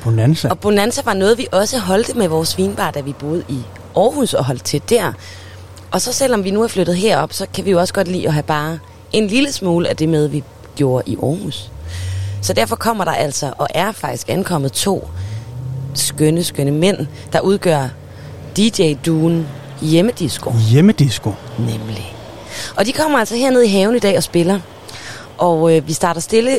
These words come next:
Speaker 2: øh, og roligt ud klokken fjorten, og så skruer vi altså lidt mere op på musikken klokken seksten allerede.
Speaker 1: Ja.
Speaker 2: Og vejret er jo skønt, så det er jo en fantastisk dag at komme ned. Vi holder simpelthen åben, så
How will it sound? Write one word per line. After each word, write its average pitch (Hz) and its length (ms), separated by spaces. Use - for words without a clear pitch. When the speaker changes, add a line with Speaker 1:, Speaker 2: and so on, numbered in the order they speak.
Speaker 2:
øh, 131 280
og 170 160
roligt 208 280
ud 185 140
klokken 156 280
fjorten, 208 380
og 147 80
så 202 120
skruer 165 280
vi 139 120
altså - 220
lidt 233 160
mere 156 220
op - 120
på 139 100
musikken 127 400
klokken 127 300
seksten 160 540
allerede. - 420
Speaker 1:
Ja. 131 200
Speaker 2:
Og 151 180
vejret 214 260
er 147 40
jo 147 100
skønt, - 340
så 165 100
det 147 60
er 156 80
jo 147 60
en 147 160
fantastisk - 640
dag 175 80
at 147 80
komme 156 180
ned. 170 180
Vi 185 280
holder 196 220
simpelthen 220 340
åben, 226 200
så 160 240